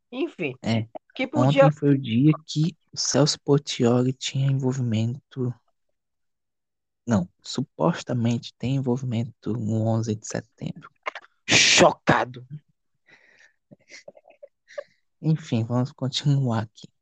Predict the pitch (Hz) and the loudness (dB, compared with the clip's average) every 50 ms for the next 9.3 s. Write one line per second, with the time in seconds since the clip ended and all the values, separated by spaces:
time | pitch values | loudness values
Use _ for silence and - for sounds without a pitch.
0 | _ - 165 170 180 175 165 156 156 156 165 160 165 180 185 170 170 175 - 170 | _ -6 -2 0 0 2 0 0 -4 -4 -6 -4 -4 -4 -4 -4 -6 -6 -4 -2
1 | 185 202 202 - 320 311 294 285 247 214 196 - - 185 185 - - 175 - - | -2 -2 -2 -2 -2 0 0 0 0 0 -2 -2 -4 -6 -4 0 0 -2 -2 -2
2 | - 170 165 - - 165 131 123 123 135 147 151 - _ - 170 160 135 127 120 | -6 -8 -8 -2 0 0 0 0 0 -2 -4 -4 -4 _ 4 6 6 8 6 4
3 | - - 185 262 294 - 320 277 - - - - - - - - _ _ _ - | 6 6 8 8 8 8 6 4 4 4 -4 -8 -10 -12 -16 -20 _ _ _ -20
4 | - - - 233 285 285 233 233 247 220 190 165 - _ _ _ _ _ - _ | -12 -2 4 6 8 10 10 10 10 8 6 4 -2 _ _ _ _ _ -20 _
5 | _ _ _ _ _ - 147 139 - - 123 120 - - _ _ _ _ _ _ | _ _ _ _ _ -10 -8 -8 -8 -12 _ _ -20 -20 _ _ _ _ _ _
6 | _ _ _ _ _ _ _ 147 143 131 151 143 160 202 254 294 - _ _ _ | _ _ _ _ _ _ _ -20 -12 -10 -4 0 4 4 2 2 0 _ _ _
7 | - - _ _ _ - 139 143 147 - - 156 170 170 165 165 160 156 - - | -20 -20 _ _ _ 0 2 2 2 2 2 4 4 6 6 4 2 2 0 -2
8 | 151 147 143 147 143 - - - 139 143 - - - - 143 - - - - 127 | 0 0 0 0 -2 -4 -2 0 -2 -2 -2 -8 -6 -6 -6 -4 -4 -4 0 2
9 | 107 101 101 - - | 0 0 0 -2 -12